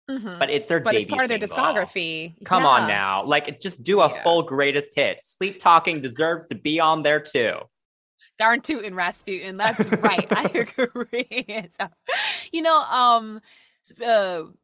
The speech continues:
Speaker 1: kinda just back to what you were saying about them, uh, what's the word for it, possibly having new deals and whatnot.
Speaker 2: Mm-hmm.
Speaker 1: I think just to kind of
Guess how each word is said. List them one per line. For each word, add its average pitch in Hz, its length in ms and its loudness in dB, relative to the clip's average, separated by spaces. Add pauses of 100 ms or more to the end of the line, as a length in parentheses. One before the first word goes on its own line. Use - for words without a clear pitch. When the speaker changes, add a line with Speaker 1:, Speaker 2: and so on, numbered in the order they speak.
(200)
Speaker 1:
kinda 311 200 2
just 302 180 -8
back 214 160 0
to 240 80 -6
what 214 120 -8
you 233 60 -10
were 208 60 -4
saying 190 320 -6
about 175 320 -2
them, 175 640 -4
uh, 160 160 -14
what's 170 160 -14
the 165 80 -12
word 160 80 -16
for 156 160 -8
it, - 100 -14
possibly 208 320 -4
having 185 320 -4
new 180 140 -8
deals 170 500 -8
and 175 140 -14
whatnot. 175 400 -4
Speaker 2:
Mm-hmm. 208 160 -8
Speaker 1:
I - 20 -14
think 247 260 -8 (200)
just 240 180 -2
to 226 80 -2
kind 220 260 0
of 185 220 -4